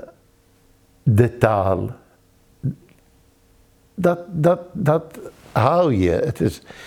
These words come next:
het is niet dat je op het moment dat, eh, je de vliegtuigdeur hebt dag-, dicht gedaan, heb je alles weggegooid. Dat kan niet. Dat is onmogelijk. Het zit in je bloed. Het zit in je,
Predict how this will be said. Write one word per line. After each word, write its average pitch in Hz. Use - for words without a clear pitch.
het -
is 123
niet 143
dat 120
je 127
op 131
het 120
moment 120
dat, 101
eh, 110
je 101
de 101
vliegtuigdeur 107
hebt 101
dag-, 131
dicht 120
gedaan, 98
heb 113
je 123
alles 127
weggegooid. -
Dat -
kan 165
niet. 92
Dat 113
is 120
onmogelijk. 123
Het 104
zit 127
in 120
je 110
bloed. 110
Het 139
zit -
in 120
je, 135